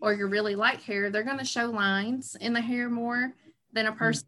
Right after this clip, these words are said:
Speaker 1: who has a medium texture and a medium color hair. So then
Speaker 2: Mm.
Speaker 1: also then you're straight and you're curly. There's just, there's so many different,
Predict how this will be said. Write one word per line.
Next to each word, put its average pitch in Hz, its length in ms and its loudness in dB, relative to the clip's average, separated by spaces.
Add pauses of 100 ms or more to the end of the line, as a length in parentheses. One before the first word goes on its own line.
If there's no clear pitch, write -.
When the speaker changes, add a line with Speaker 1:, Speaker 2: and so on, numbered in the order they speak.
(120)
Speaker 1:
who 226 120 0
has 214 560 -2
a - 100 -4
medium 214 400 -4
texture - 400 -4
and 202 100 0
a 196 40 0
medium 196 360 -2
color 190 260 -4
hair. - 460 -4 (360)
So 196 500 2 (840)
then 220 160 2
Speaker 2:
Mm. 214 60 4
Speaker 1:
also 220 180 2 (100)
then 220 240 0
you're 214 160 -2
straight 202 380 2
and 233 120 0
you're 247 100 -2
curly. 202 540 -2
There's 214 220 -2
just, 240 160 -6
there's 220 220 4
so 262 240 4
many 311 320 4
different, 262 720 -2